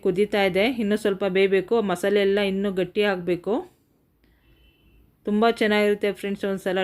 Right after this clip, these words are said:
ಟ್ರೈ ಮಾಡಿ, ಕಹಿ ಅಂತೂ ಸ್ವಲ್ಪನೂ ಬರೋದಿಲ್ಲ. ಫ್ರೆಂಡ್ಸ್, ನೋಡಿ,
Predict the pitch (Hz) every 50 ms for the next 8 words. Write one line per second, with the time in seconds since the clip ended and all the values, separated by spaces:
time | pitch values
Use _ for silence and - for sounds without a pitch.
0 | 180 - 185 175 175 196 208 202 196 185 185 196 196 - 185 175 185 196 208 208
1 | 202 196 185 - 208 202 - 196 180 180 180 180 208 208 208 214 196 190 185 185
2 | 180 175 180 175 170 185 247 320 - _ _ _ _ _ _ _ _ _ _ _
3 | _ _ _ _ _ _ _ _ _ _ _ _ - - - - - - _ _
4 | _ - - - - - - - _ _ _ - - - - - _ - - -
5 | - _ _ _ _ _ _ - - - - - - - - - _ _ _ -
6 | - - 202 196 196 - - 202 196 190 233